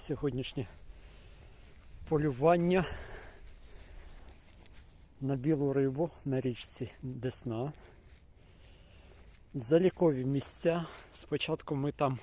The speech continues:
біля дерева стояли на пляжу. Але, е, кожен, я і брат, по дві рибки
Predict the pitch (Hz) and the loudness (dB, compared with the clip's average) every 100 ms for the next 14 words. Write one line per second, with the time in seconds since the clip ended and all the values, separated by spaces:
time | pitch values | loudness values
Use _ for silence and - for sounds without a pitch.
0 | - 139 139 139 131 160 165 120 127 - | -6 -2 2 2 4 4 4 2 0 -2
1 | 131 127 127 123 120 120 127 123 117 - | 0 2 2 0 -4 -2 0 0 -4 -10
2 | - - - - - - - - - - | -20 -20 -20 -20 -20 -20 -20 -20 -20 -20
3 | - - - - - - - 120 135 151 | -20 -20 -20 -20 -20 -20 -6 0 2 2
4 | 165 170 160 139 - - - - - - | 2 2 -2 -6 -14 -18 -20 -20 -18 -12
5 | 135 131 123 - - 147 139 131 120 - | -8 -8 -10 -8 0 0 2 -2 -4 -10
6 | - - - - - 131 143 143 123 113 | -20 -20 -20 -20 -10 -2 0 2 0 -2
7 | 123 117 - - - - - - - - | -2 0 2 0 0 -6 -10 -10 -6 -4
8 | - 123 131 131 127 - - | -2 -2 2 2 2 -2 -6